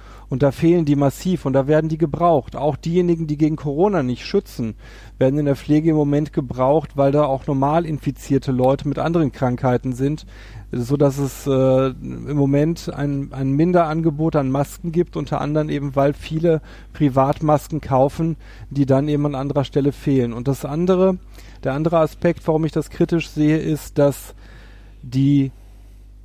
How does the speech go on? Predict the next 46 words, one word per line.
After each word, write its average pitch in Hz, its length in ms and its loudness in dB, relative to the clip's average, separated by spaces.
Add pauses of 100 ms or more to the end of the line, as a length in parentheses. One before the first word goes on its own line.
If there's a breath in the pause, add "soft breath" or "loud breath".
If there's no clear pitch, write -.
(160)
dadurch, 160 340 2
dass 165 160 0
ich 185 180 -2
eine 165 160 4
Maske 175 360 0
trage, 135 520 0
mache 156 320 0
ich 170 300 -4
durchaus 156 480 0
den 156 160 -2
anderen 156 380 0
Leuten 139 380 0
schon 175 280 -2
ein 151 140 0
wenig 143 320 0
Angst. 143 520 -6 (460 soft breath)
Das 143 120 0
ist, 147 220 -8
du 165 100 6
hast 202 120 0
es 180 100 -6
ja, 170 100 2
glaub 175 160 4
ich, 160 100 -6
gerade 170 180 4
auch 160 60 -2
eingangs 165 420 -2
beschrieben, 165 480 -2
als 131 140 -2
du 147 40 2
das 135 120 -2
erste 151 320 0
Mal 151 120 2
merktest, 156 380 -2
dass 147 140 -4
sich - 160 -6
Leute 156 260 2
distanzieren 151 800 -2
und 131 80 -4
dass 135 160 0
sie 143 80 -8
vielleicht 143 340 0
eben 143 200 -2
auch 139 180 -4
Masken 156 400 -2
tragen, 131 540 -2